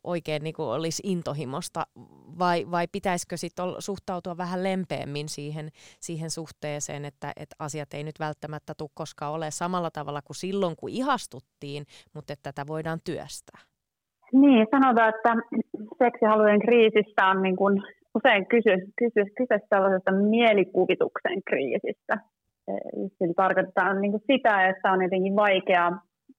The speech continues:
Speaker 2: ehkä löytää semmoista uutuuden viehätystä, mitä yleensä sit siinä suhteen alkuvaiheessa on,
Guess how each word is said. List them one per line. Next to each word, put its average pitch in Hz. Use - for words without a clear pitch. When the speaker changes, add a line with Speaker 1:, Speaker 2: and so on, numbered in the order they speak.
Speaker 2:
ehkä 233
löytää 226
semmoista 185
uutuuden 185
viehätystä, 202
mitä 190
yleensä 185
sit -
siinä 185
suhteen 185
alkuvaiheessa 214
on, 208